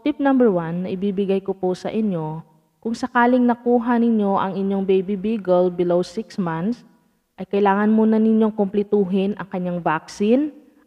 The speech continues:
at hintayin na mag six months po siya bago nyo hayaan siyang maglaro sa labas. Bawal po talaga na ilaro siya sa labas na hindi pa complete ang kanyang vaccine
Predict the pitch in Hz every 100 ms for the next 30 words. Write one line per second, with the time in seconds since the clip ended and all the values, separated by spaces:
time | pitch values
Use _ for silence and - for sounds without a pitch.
0 | _ 208 214 226 226 233 269 277 262 254
1 | 240 254 247 254 240 233 - - 302 285
2 | 233 196 196 202 - - 185 208 208 233
3 | 226 202 202 202 190 202 202 - 196 202
4 | 185 175 175 185 - 175 170 165 151 -
5 | - _ _ _ _ - 208 214 240 254
6 | 254 254 233 233 220 226 240 240 180 202
7 | 196 208 - - 196 202 196 202 202 202
8 | 196 190 202 202 - 196 196 196 196 -
9 | - 180 180 170 165 170 - 233 254 190